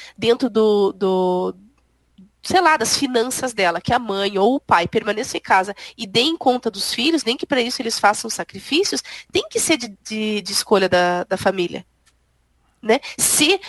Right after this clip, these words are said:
muitas, muitas pessoas falam assim, "Ah, mas que, que, que, que história, é, estapafúrdia é essa de que, ah, homeschooling, é, será que essas pessoas não sabem que o brasileiro não tem condição de fazer isso?"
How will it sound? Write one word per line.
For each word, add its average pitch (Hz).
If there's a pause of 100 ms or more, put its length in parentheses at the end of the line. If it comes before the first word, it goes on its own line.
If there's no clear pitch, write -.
(180)
muitas, 277 (160)
muitas 247
pessoas 262
falam 262
assim, 233 (240)
"Ah, 349
mas 285
que, 262 (180)
que, 240 (380)
que, 220
que -
história, 302
é, 208
estapafúrdia 254
é 208
essa 226
de -
que, 202
ah, 262
homeschooling, 247 (340)
é, 202
será 240
que -
essas -
pessoas 247
não 240
sabem 240
que -
o 202
brasileiro 202
não 208
tem 220
condição 226
de 247
fazer 190
isso?" 233